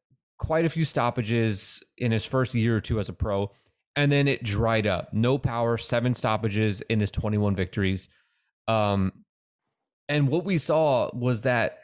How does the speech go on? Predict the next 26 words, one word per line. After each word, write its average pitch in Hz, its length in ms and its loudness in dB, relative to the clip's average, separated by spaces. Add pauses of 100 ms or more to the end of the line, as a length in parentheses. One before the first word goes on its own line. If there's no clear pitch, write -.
like, 120 340 0 (380)
I 147 100 2
don't 160 140 4
know 135 200 2
if, 110 120 -4 (180)
did 120 160 -2
you, 160 120 -4 (120)
like, - 300 -4 (420)
this, 151 320 -4
the 151 180 0
knockdowns 220 420 0
didn't 170 180 0
look 110 180 0
good. 156 320 0 (420)
Completely 180 680 0
squared 143 520 0
up. 113 360 0 (640)
Um, 117 960 2 (160)
in, 143 260 0
on 123 320 0
some 131 220 0
cases, 127 460 -2
his 117 100 -2
balance 170 440 0
was 151 120 -2
terrible. 113 600 0